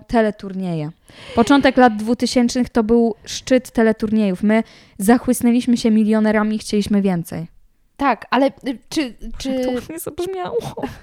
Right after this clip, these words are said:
Speaker 2: Zrobimy cytat.
Speaker 1: Zrobię sobie cytat.
Speaker 2: Y, czy, y, mm, Idź na całość to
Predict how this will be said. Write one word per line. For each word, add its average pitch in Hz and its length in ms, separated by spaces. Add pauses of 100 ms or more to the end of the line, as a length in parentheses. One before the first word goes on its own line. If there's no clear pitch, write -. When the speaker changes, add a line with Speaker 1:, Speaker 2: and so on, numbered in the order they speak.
(760)
Speaker 2:
Zrobimy 233 340
cytat. 226 200
Speaker 1:
Zrobię 202 260
sobie - 240
cytat. - 380 (240)
Speaker 2:
Y, 269 380 (200)
czy, - 140
y, 285 300 (960)
mm, 214 680 (640)
Idź 262 180
na 254 120
całość 247 460 (300)
to 240 140